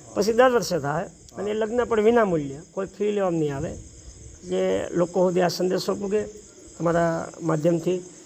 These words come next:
અને તમારા બધાનો ખૂબ ખૂબ આભાર માનું છું કે તમે જે પ્રભુજીને જમાડવા માટે આવ્યા અને આખું ગ્રુપ જે ગંગેડી આશ્રમની મુલાકાત લીધી, એ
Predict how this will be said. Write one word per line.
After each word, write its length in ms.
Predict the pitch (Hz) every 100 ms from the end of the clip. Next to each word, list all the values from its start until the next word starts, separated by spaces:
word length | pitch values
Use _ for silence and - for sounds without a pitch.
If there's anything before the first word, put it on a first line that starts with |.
| - -
અને 140 | 165 165
તમારા 260 | 165 170
બધાનો 220 | 170 170 165 -
ખૂબ 120 | -
ખૂબ 120 | - 170
આભાર 300 | 170 190 196
માનું 220 | 180 170
છું 100 | 151
કે 60 | -
તમે 140 | 165 160
જે 60 | 165
પ્રભુજીને 400 | 160 160 175 175 151
જમાડવા 340 | 147 180 208 208
માટે 160 | 208
આવ્યા 280 | 208 208 220 - - - - - -
અને 160 | 190 208 208 202 -
આખું 220 | 185 - 185
ગ્રુપ 200 | 202 277 165 - - - -
જે 80 | 185 196
ગંગેડી 280 | 185 208 214
આશ્રમની 320 | 190 208 202 196
મુલાકાત 360 | 208 233 202 170
લીધી, 260 | 160 143 135 - - - - - - -
એ 40 | 190